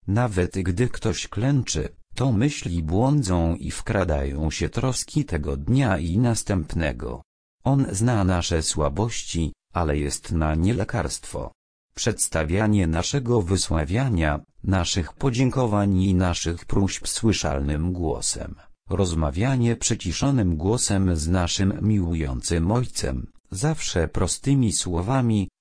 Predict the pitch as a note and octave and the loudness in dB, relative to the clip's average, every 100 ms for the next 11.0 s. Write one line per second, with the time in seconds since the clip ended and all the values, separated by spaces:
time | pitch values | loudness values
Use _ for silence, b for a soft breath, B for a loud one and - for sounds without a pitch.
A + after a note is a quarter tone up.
0 | - - - C#3+ C#3+ C3+ B2+ - G2 F#2 | -12 -10 -2 -2 0 0 0 -2 0 2
1 | D#2+ E2+ F#2 - A#2+ A#2 G#2+ - A#2+ A#2 | 2 0 0 0 2 2 2 0 0 -2
2 | - A2 G#2 - D#3+ D#3 C3 A#2 - G2 | -4 -4 -2 0 0 0 0 -2 -2 -6
3 | - F2+ G#2 C#3 - D#2+ - E2+ - F2+ | -2 2 2 2 -4 -4 -2 -4 -2 0
4 | D#2 D2+ D#2+ D#2+ D#2+ - F2 E2+ F2 B2+ | 0 -2 0 2 0 0 0 0 2 0
5 | B2+ G2 - - - - - - D#2+ F2+ | 0 -2 -6 -8 -10 -10 -18 -6 0 2
6 | E2 F2 G#2+ A#2+ A#2 E2 D#2+ F2 D2+ E2 | 2 2 2 0 0 0 2 0 2 0
7 | C#2+ F2+ B2 C3+ C#3 C3 D3+ D3 F2 A2 | 2 2 4 4 4 4 4 2 2 0
8 | F#2 F2+ F#2+ G2 G#2 C3 D3+ C3+ - - | 0 -2 0 2 2 2 2 2 0 -2
9 | F#2 E2 E2+ - F#2+ F2 E2 D#2 - D#2 | 0 2 2 0 0 2 0 0 -2 -2
10 | D2 C2 - E2 A#2 G2+ E2 C2 A1+ - | -4 -4 -4 -2 0 0 -2 -2 -6 -12